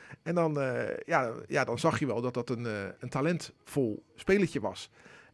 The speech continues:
En, eh, ja, daar jaren later, toen hij bij het eerste kwam, heb ik daar nog met hem over gehad. Want hij woonde in het Witte Dorp en wij woonden dan in Spangen en zo. En, eh, ja, dat was, eh,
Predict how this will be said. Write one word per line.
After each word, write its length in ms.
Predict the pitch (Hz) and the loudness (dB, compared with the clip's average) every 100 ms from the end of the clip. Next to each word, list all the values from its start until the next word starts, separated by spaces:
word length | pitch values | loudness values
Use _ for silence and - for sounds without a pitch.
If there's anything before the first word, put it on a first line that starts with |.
| - | -2
En, 300 | 131 135 135 | 0 0 0
eh, 600 | 135 123 117 113 92 - | 0 2 2 0 -2 -2
ja, 120 | 127 | 0
daar 160 | 131 131 | 2 4
jaren 320 | 156 175 160 | 6 6 6
later, 260 | 170 180 | 4 4
toen 120 | 151 143 | 0 -4
hij 100 | 123 | 0
bij 120 | 123 | 0
het 100 | 120 | 0
eerste 260 | 156 165 | -2 -2
kwam, 140 | 139 123 | -2 -2
heb 120 | 123 | -2
ik 100 | 123 | -2
daar 100 | 135 | -2
nog 140 | 123 | -2
met 100 | 131 | -2
hem 140 | 120 120 | -2 -2
over 200 | 123 110 | -6 -4
gehad. 240 | 113 156 | 0 0
Want 120 | 139 | 2
hij 120 | 131 135 | 0 2
woonde 220 | 143 135 | 2 0
in 80 | 123 | -4
het 100 | 113 | -2
Witte 220 | 143 131 | -2 0
Dorp 340 | 151 131 120 | 0 0 -2
en 300 | - 117 101 | -10 -8 -6
wij 160 | 113 117 | -2 -2
woonden 260 | 113 110 | -2 -4
dan 160 | 101 101 | -6 -6
in 140 | 107 104 | -8 -6
Spangen 320 | 117 113 120 | -4 -4 -4
en 140 | 98 | -6
zo. 240 | 101 104 147 | -6 -4 -4
En, 140 | 127 | -4
eh, 120 | 113 98 - - - - | -4 -6 -10 -20 -20 0
ja, 140 | 143 | 4
dat 160 | 147 165 | 4 4
was, 220 | 165 - | 2 6
eh, 340 | 165 143 131 | 8 8 6